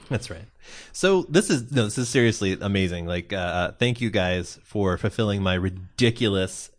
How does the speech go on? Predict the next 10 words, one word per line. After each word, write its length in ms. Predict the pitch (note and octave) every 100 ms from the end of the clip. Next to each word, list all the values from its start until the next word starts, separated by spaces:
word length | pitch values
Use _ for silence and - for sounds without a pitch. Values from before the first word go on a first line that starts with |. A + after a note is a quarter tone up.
| - _ -
uh, 220 | G2 F2+
ridiculous 580 | F#2 F#2+ A#2+ A#2 G2+ F2+
shovel 340 | - A2 G2+ G#2+
needs. 260 | G#2+ G#2
Thank 220 | - G#2+
you, 60 | G2+
Jason 580 | F#2 G2 G2+ A#2 C3+ D3+ - - _
from 120 | A2
Crazy 380 | - A#2 A2 G#2
Beaver. 460 | G2+ G#2 A#2+ C3